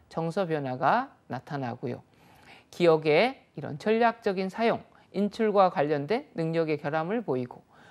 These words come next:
또한 배측, 전전두엽이 손상되면 또한 작업 기억의 결함도 보인다.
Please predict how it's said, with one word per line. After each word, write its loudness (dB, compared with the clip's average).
또한 -6
배측, 0
전전두엽이 2
손상되면 -4
또한 -8
작업 0
기억의 -6
결함도 0
보인다. -4